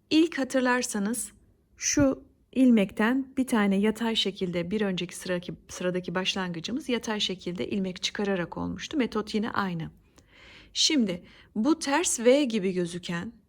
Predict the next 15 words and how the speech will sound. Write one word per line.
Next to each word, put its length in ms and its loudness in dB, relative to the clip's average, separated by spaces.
ters 380 0
V 200 2
gibi 260 -2
gözüken 640 -2
bölümlerin 720 0
bu 140 -2
parmağımla 500 4
işaretlediğim 800 0
kısımlarından 880 -2
şuradan 640 2
ve 100 2
şuradan 640 0
ilmek 380 -2
çıkarıyoruz. 720 -10
Buradan 760 0